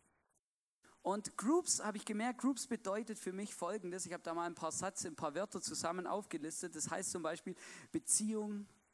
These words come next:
Freundschaft, gemeinsame Interessen, feiern, teilen, Großzügigkeit, Herzlichkeit, Familie, persönlich, Vertrauen und, und, und. Es würde noch viel, viel weitergehen.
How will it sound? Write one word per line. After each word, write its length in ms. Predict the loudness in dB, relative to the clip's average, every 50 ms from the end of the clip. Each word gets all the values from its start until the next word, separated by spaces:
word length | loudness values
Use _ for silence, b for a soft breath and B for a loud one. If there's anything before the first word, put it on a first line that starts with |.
| _ _ _
Freundschaft, 800 | -10 -4 0 0 0 0 0 -2 -2 -2 -2 -4 -4 -10 -14 -16 -16 -20 _ _ _ _ _ _ _ _ -20 _ _
gemeinsame 640 | -4 -2 0 2 0 2 0 0 0 0 0 0 -2
Interessen, 720 | -2 -2 -4 -4 -4 -4 -2 -2 -2 -2 -4 -4 -6 -8 b b b b
feiern, 680 | -6 -2 0 0 0 0 0 0 -2 -4 -6 -8 -10 B B B B
teilen, 640 | -4 -2 0 0 0 0 0 -2 -2 0 -2 -2 -4 -8 _ _ _ _ _ -8
Großzügigkeit, 960 | 0 2 2 2 4 2 0 0 -2 -2 -4 -8 -6 -6 -6 -6 -6 -8 -12 -20 -20 -20 _
Herzlichkeit, 800 | -6 -2 -2 -2 0 -2 -4 -4 -4 -6 -4 -4 -4 -2 -4 -4 -8 B B B B
Familie, 800 | B -4 -4 -2 2 4 4 4 4 2 -2 -2 -2 -4 -6 -8 b b b b b
persönlich, 920 | _ -4 0 2 4 4 4 4 2 0 0 -2 -4 -6 -6 -8 -10 -16 B B B B
Vertrauen 760 | -8 -8 -6 -6 -2 -2 0 0 0 -2 -2 -4 -8 -12 -14 _ _ _ _ _ _ _ _ _ _ _ _ _ _ _ _
und, 300 | -2 -2 -2 -2 -6 -8
und, 260 | -8 -6 -6 -8 -8
und. 220 | -8 -6 -6 -6 -6
Es 120 | -6 -6
würde 220 | -6 -6 -6 -4 -6
noch 140 | -4 -6
viel, 240 | -6 -8 -8 -8 -8
viel 220 | -6 -8 -8 -6 -4
weitergehen. 500 | -4 -6 -6 -8 -10 -10 -10 -10 -12